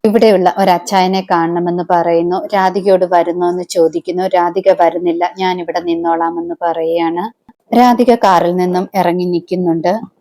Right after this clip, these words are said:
ഇവരെ ഫോളോ ചെയ്ത് തൊട്ടു പിറകിലായിട്ട് വന്ന് നിൽക്കുന്നുണ്ടായിരുന്നു ബെഞ്ചമും കൂട്ടുകാരനും.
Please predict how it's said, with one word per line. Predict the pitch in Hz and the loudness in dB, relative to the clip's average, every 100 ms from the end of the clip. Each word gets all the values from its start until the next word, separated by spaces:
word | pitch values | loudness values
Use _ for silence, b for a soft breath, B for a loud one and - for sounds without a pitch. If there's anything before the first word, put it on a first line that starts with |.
| _ _ _ _ | _ _ _ _
ഇവരെ | 233 247 254 | 2 4 2
ഫോളോ | 254 202 180 185 | 2 4 6 4
ചെയ്ത് | 190 175 175 - | 2 0 0 0
തൊട്ടു | 175 - | 0 0
പിറകിലായിട്ട് | 190 180 160 170 175 165 160 170 | 0 2 0 0 2 2 0 0
വന്ന് | 165 170 170 | 0 0 0
നിൽക്കുന്നുണ്ടായിരുന്നു | 160 - 170 165 160 160 160 170 170 | -2 -2 0 0 2 0 0 -2 -4
ബെഞ്ചമും | 165 170 160 180 170 165 | 0 -2 -2 -4 -2 -2
കൂട്ടുകാരനും. | - 160 151 170 165 160 165 170 233 | -2 -2 0 2 2 2 0 -4 -6